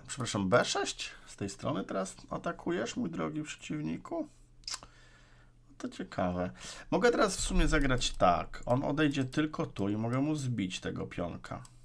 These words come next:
E, go, e, skoczka, przepraszam. On odbije pionkiem. A, może z tym poczekam. Najpierw zrobię roszadę. To nie ucieknie raczej.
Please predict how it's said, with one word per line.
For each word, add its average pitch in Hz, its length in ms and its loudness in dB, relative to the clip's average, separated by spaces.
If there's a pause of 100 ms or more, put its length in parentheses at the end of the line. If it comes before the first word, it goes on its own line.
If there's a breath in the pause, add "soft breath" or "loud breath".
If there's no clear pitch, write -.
(120)
E, 110 240 2
go, 107 160 -2
e, 117 120 2
skoczka, - 440 0
przepraszam. 95 520 -4
On 123 80 2
odbije 107 280 0
pionkiem. 147 500 -2 (1000 soft breath)
A, 113 500 8 (720 soft breath)
może 143 160 2
z 151 60 -2
tym 156 180 2
poczekam. 127 420 4
Najpierw 123 260 4
zrobię 120 260 2
roszadę. 107 640 6
To 233 200 2
nie 269 220 4
ucieknie 110 640 0
raczej. 85 560 -4